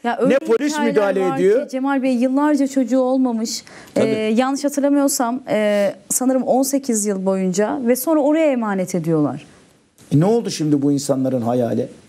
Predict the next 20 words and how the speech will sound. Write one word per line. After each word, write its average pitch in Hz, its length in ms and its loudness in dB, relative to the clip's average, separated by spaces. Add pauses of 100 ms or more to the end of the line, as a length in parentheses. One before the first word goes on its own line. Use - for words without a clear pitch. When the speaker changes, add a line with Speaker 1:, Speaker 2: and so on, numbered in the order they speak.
(480)
Speaker 2:
Bakın 185 320 0
birinci 202 360 0
çocuk 196 380 -2
öldü 175 360 0
diyor. 120 280 0 (680)
"Polisin 196 400 0
müdahalesini 175 640 0
bekledik," 143 440 -4
diyor. 165 160 4 (280)
Bu 147 140 2
bakan 160 360 -2
diyor 120 180 -6
bunu. 110 100 -12 (1300)
"Bir, 202 160 4
iki, 185 260 -2
üç, 185 260 -2
dört, 175 260 -2
beş 202 200 0
müdahale 151 380 -2
olmadı," 123 360 -6